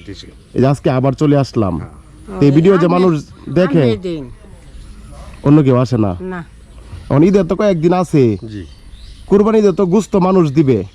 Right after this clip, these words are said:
Speaker 2: যারা কুরবানি দিবে তারাই তো গুস্ত দিবে।
Speaker 3: হ্যাঁ, হ্যাঁ, হ্যাঁ।
Speaker 2: কিন্তু বাজার সদাই তো লাগবে।
Speaker 1: হ্যাঁ, বাজার
Speaker 3: হ্যাঁ,
Speaker 1: সদাই
Speaker 3: বাজার
Speaker 1: লাগবে
Speaker 3: সদাই
Speaker 1: বাবা।
Speaker 3: লাগবে।
Speaker 2: লাগবে না?
Speaker 1: হ্যাঁ,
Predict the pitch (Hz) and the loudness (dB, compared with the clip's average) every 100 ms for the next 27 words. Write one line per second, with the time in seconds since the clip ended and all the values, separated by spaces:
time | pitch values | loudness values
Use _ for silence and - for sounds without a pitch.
0 | - - - 131 131 175 170 170 160 147 | -20 -14 -4 -2 0 0 2 2 2 0
1 | 143 143 139 160 - 135 113 104 71 - | 0 0 0 0 0 0 0 -2 -6 -10
2 | - 160 - - - 135 131 147 175 220 | -14 -14 -16 -16 -8 -2 0 0 0 -2
3 | 175 156 175 170 151 127 104 80 - 107 | 0 0 2 2 0 -2 -4 -6 -8 -12
4 | 95 117 117 113 101 107 110 98 92 95 | -12 -12 -10 -10 -10 -10 -10 -10 -10 -10
5 | 95 92 - - - - 131 127 127 131 | -10 -12 -14 -18 -20 -6 -2 0 0 0
6 | - 98 | -2 -6